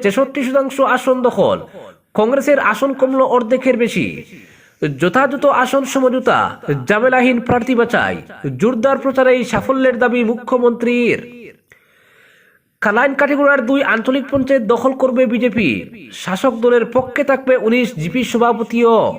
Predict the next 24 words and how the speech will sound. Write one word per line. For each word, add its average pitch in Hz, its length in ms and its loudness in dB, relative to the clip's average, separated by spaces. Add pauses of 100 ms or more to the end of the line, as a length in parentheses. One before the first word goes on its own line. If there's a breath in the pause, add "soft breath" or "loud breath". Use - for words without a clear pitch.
(1300 soft breath)
শ্রীভূমিতে 262 760 0
বিজেপির 226 640 0
তিরঙ্গা 254 420 2
যাত্রা। 233 680 0 (640 soft breath)
ব্যালটে 233 600 2
সিলের 254 320 2
পরিবর্তে 262 600 0
টিপ। 208 360 0 (280)
হাইলাকান্দিতে 233 680 2
বহু 185 300 2
প্রার্থীর 277 400 0
কাছে 269 300 0
হয়ে 254 200 4
দাঁড়ালো 254 300 4
আতঙ্কের 254 580 0
কারণ। 202 380 0 (720 loud breath)
তিন 269 200 2
হাজার 269 340 0
ছয়শো 277 260 2
একান্ন 254 380 0
ভোটে 254 260 0
পাঁচশো 247 340 -2
আঠারোটি 240 460 2
বাতিল। 196 440 0